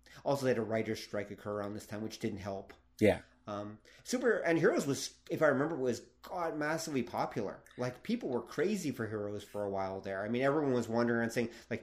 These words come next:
Speaker 1: "Save the cheerleader, save the world," which was some phrase that came from Heroes. I actually never watched more than the first episode because I looked at it and thought, "Eh, boring, pretentious, nope, not my taste," and wandered off.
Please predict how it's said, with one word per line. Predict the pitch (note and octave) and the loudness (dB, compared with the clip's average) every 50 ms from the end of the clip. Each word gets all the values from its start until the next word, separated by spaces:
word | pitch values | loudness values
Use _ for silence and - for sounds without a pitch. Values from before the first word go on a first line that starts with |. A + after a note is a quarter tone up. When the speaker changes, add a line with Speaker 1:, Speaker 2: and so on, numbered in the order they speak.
| - - - | -8 -14 -14
Speaker 1:
"Save | - - E3 D3+ D3+ C#3+ C3 | -2 2 4 6 6 6 4
the | C#3 C3+ | 0 -2
cheerleader, | C3+ - - E3 E3 D#3+ C#3+ C3+ C3+ A#2 B2 A#2+ | 0 2 2 4 4 4 4 4 4 4 2 0
save | A#2 - C3+ C#3 C3 A#2 | 2 4 4 4 4 4
the | B2+ | 2
world," | A#2 C3 C3 B2+ B2 A#2 G#2+ G2 | 4 6 6 6 6 4 4 0
which | A2 A2 - | -4 -4 -4
was | A#2+ A2 - | -6 -4 -2
some | - A2+ A2 G#2+ | -2 -2 -4 -4
phrase | - - A2+ A2+ A2 A2 G#2 F#2+ | -2 0 0 2 2 0 -2 -4
that | - A2 - - | -6 -8 -8 -4
came | - A#2 G#2+ G2 | -4 -4 -4 -2
from | G2 G#2+ G2+ | -4 -6 -4
Heroes. | G2 A2 G#2 G2+ G2+ G2+ G2+ | -4 -2 -2 -2 -4 -4 -2
I | - C#3+ D#3 | 0 0 0
actually | - - D#3 | 0 0 0
never | C#3+ C#3 C3+ C3 B2 | 2 2 2 0 0
watched | A#2 A2 G#2 A#2 A#2+ - - A#2 | 0 0 0 0 0 0 -2 -2
more | A2 A2+ | 0 0
than | A2+ | 0
the | A2 | 0
first | - - A#2 A2+ - G#2+ | -2 -2 -4 -2 -2 -2
episode | G#2+ - B2+ B2 - C3 B2 C3+ C3 A#2 | -2 -2 -4 -4 0 2 2 2 0 0
because | A2+ - A2+ G#2+ - - - - - - - - | -4 -4 -4 -6 -6 -12 -20 -20 -20 -12 -2 0
I | B2 A#2+ | 0 2
looked | B2 C3 C3 - | 2 0 0 2
at | B2 A#2+ B2 | 2 2 2
it | A#2+ | 0
and | A#2 - | 0 2
thought, | A#2+ A2 G2 - - - - - - - _ _ - | 2 2 2 0 -6 -16 -20 -20 -20 -20 _ _ -2
"Eh, | C#3+ D#3 E3 E3+ E3+ E3+ E3+ E3+ E3+ E3+ D#3 | 2 4 6 6 6 6 6 6 4 4 2
boring, | A#2+ B2+ C#3+ D3+ D#3 D#3+ E3 E3 D#3+ D3 | 4 4 4 6 6 6 6 6 4 2
pretentious, | - C#3 - C#3+ D3+ D3+ D3+ - D#3+ D#3 D3 D3+ - | 0 -2 2 2 2 2 2 4 4 4 4 2 4
nope, | D3 E3+ D3 - - | 4 4 4 4 2
not | - C#3 D3 D3 | 0 -2 0 0
my | D3 C#3 | 0 0
taste," | B2+ B2+ A#2+ A2 G2+ - - - - | 2 4 2 2 2 -2 -8 -8 -4
and | C#3 A#2+ A#2+ A#2+ | -2 0 2 4
wandered | A#2+ A#2+ A#2+ A#2 A2+ A2+ | 4 4 4 2 2 2
off. | G#2+ G2+ F#2+ F2+ | 2 0 -2 -6